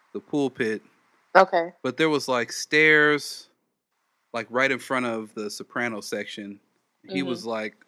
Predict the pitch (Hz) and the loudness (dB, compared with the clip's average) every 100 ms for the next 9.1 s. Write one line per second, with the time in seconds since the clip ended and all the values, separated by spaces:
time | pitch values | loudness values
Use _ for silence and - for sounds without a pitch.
0 | - 131 120 117 117 110 - 113 107 127 | -4 -4 -2 -4 -4 -6 -6 -6 -6 -8
1 | 135 - 127 120 117 104 120 117 110 113 | -10 -6 -4 -2 -2 -2 -2 -2 -4 -6
2 | 107 117 101 - - 123 117 107 - 104 | -4 -6 -6 -10 -2 0 0 -2 -6 -6
3 | 104 104 107 117 - 427 - - 466 403 | -6 -4 -4 -2 4 4 4 4 4 6
4 | 339 - 440 - - - _ - 254 339 | 0 -2 -4 0 -2 -2 _ -12 -8 -6
5 | 277 269 247 226 - 285 285 180 196 202 | -4 -2 -4 -8 -4 0 2 6 10 10
6 | 202 196 147 208 190 175 143 131 127 127 | 10 8 8 6 8 10 10 8 4 4
7 | 214 165 - 117 156 180 185 123 - 123 | 4 4 4 8 8 8 6 4 2 -4
8 | - 139 143 190 180 156 147 220 208 196 | -2 0 0 0 0 0 0 0 0 0
9 | 285 | -2